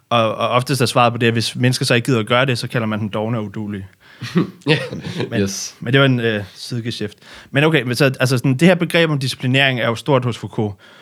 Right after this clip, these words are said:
Speaker 1: Øhm, det tænker jeg, der er mange, der ved. Ej, det ved jeg ikke. Øhm, så, så, så det bliver ligesom... Så det bliver det økonomisk fornuftige at gøre, er i virkeligheden at disciplinere og styre mennesker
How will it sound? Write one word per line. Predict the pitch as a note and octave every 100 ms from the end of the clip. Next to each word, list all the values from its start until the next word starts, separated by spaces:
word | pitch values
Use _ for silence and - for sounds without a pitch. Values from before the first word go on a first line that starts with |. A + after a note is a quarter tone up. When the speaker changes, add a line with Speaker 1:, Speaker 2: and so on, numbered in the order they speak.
| - - _ _ -
Speaker 1:
Øhm, | B2+ A#2 G#2 G#2 G2 F2 _ -
det | B2
tænker | B2 A2+
jeg, |
der | G#2+
er |
mange, | G2+ G#2+
der | A2
ved. | B2 C3+
Ej, | -
det | G2 G2
ved |
jeg | A#2 - C#3
ikke. | C#3 C3+ B2+
Øhm, | B2 A2+ A2 - _ _ _ _ _ - -
så, | C#3 D3
så, | B2 D#3 C3 A#2 -
så | D3+
det | C3+ C3+
bliver | D3
ligesom... | E3 F3+ D#3+ B2+ - - _ _ _ - -
Så | -
det | C#3 D3+ C3+
bliver | F#3 G#3 D#3 C#3+ -
det | C#3+
økonomisk | C3 D3+ D3+ F3+ D#3 C#3 - - - _ _ _ _ _ _ _ _ _ _ _
fornuftige | C#3 C3+ D3 C#3+ E3+ C#3+
at | A#2
gøre, | - A2+ A#2 B2+ - B2+
er |
i | B2+
virkeligheden | C3+ C3+ B2+
at | A#2
disciplinere | - C3 C#3+ D3+
og | A#2+
styre | - C#3+ C#3+
mennesker | C3 A#2 - B2+